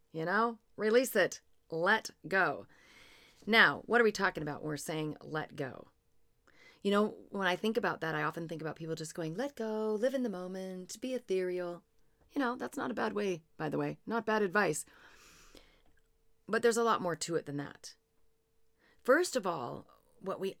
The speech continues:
all have to realize, come to this reality that we don't like, is that control is an illusion for the most part.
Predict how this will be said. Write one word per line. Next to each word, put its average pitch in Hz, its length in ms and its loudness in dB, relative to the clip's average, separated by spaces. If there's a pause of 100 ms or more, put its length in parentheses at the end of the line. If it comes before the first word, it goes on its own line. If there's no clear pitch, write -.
(100)
all 233 340 0
have 214 240 -8
to 185 100 -6
realize, 156 720 -8 (840)
come 240 340 0
to 220 140 -6
this 196 260 -4
reality 160 680 -4
that 160 120 -4
we 214 80 4
don't 262 220 4
like, 277 400 4 (1080)
is 190 500 2
that 170 520 0
control 165 680 -6
is 160 180 -8
an 165 100 -6
illusion 156 680 -8 (640)
for - 160 -8
the 160 60 -2
most 143 300 -6
part. - 360 -18